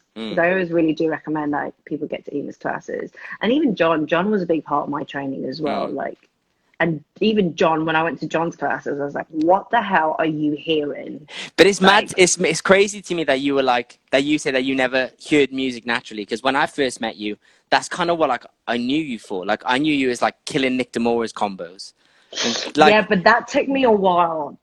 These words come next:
Speaker 2: That t-, you know how that even happened, right? So I'd been in two X S, what, maybe, like, two years.
Speaker 1: Mm.
Speaker 2: And then the girls were going to L A. They'd always spoken, spoken about L A, how amazing it was. And I was like, "Fuck,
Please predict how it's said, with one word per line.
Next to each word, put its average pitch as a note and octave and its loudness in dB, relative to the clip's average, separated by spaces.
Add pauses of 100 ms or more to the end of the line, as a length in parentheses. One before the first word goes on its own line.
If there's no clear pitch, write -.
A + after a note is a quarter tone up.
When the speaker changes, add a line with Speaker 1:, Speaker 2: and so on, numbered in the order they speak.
(120)
Speaker 2:
That G3 2
t-, A#3 -2
you A#3+ -2
know D4 6
how D#4 2
that C#4+ 2
even A#3 -4
happened, G3 -4
right? D#3+ -2
So F#3 0
I'd B3+ 4
been C4+ 0
in C4+ -2
two A#3 -2
X - -10
S, D#3+ -2
what, D2 -6 (960)
maybe, F3 0
like, - -4
two - 2
years. G#3+ 0
Speaker 1:
Mm. A2 -4 (200)
Speaker 2:
And F3+ 4
then F3 0
the F3+ 0
girls G#3 2
were G#3+ -4
going F#3+ 2
to E3 -4
L D#3 2
A. D3 2
They'd D#3+ 0
always G3+ 0
spoken, G3 -4
spoken - -6
about D3+ 2
L D3+ -2
A, C#3+ 0
how C#3+ -2
amazing D#3 -4
it - -16
was. - -6
And C#3 -20
I B2+ -20
was E3+ -20
like, A#2+ -8 (220)
"Fuck, D3+ -8